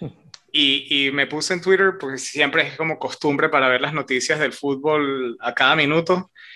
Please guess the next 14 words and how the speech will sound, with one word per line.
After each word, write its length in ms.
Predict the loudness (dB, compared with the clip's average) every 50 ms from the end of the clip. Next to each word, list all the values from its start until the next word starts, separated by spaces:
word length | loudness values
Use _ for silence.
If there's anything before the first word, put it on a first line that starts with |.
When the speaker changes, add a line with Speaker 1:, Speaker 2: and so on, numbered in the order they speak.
| -20 -20 _ _ 2
Speaker 2:
y 160 | 4 4 6
veo 300 | 8 8 8 6 6 4
que 160 | 4 4 4
había 300 | 6 4 4 2 2 2
la 100 | 0 -2
fifa 340 | -4 -4 -4 -4 -2 0 0
hablando, 560 | 0 2 4 4 6 6 6 4 2 -2 -4
estaba 420 | -6 -4 -2 0 2 2 2 0 -4
trending, 840 | -8 -4 0 0 2 2 2 0 -2 -2 -4 -4 -4 -6 -8 -8 -6 -2
eh, 560 | 0 2 2 2 0 -2 -4 -6 -8 -12 -14 _ _ -20 _ _ _ 2
la 120 | 2 2
Premier 480 | 4 4 4 4 6 6 6 6 6 6
League 320 | 4 2 0 0 -2 -4 -10 -16 -18 _ _ _ -6
y 760 | -2 0 2 2 2 0 0 -2 -4 -6 -8 -10 -12 -16